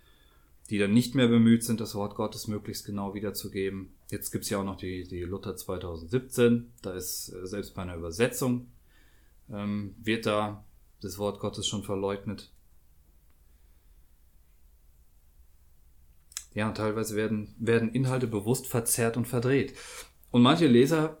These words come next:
ähm, machen das noch nicht mal aus böser Absicht, sondern einfach aus Unwissenheit. Die dann denken, ja, die sind noch jung,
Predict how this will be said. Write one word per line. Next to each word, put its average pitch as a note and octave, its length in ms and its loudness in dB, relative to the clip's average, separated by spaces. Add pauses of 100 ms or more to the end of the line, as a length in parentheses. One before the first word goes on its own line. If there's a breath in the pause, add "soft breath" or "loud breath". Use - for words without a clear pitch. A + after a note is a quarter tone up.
ähm, C3 280 -2
machen C3+ 260 0
das D#3 160 -6
noch B2 80 4
nicht C3 200 2
mal D#3+ 100 -2
aus B2 200 -6
böser B2 320 0
Absicht, B2 360 -8
sondern A2+ 240 2
einfach A#2+ 260 -4
aus F#2+ 360 -8
Unwissenheit. G2 920 0 (1160)
Die A#2 60 0
dann A2+ 120 2
denken, C3 220 0
ja, C3 100 2
die D3 120 -2
sind B2 200 -4
noch G#2+ 100 -2
jung, F3+ 380 6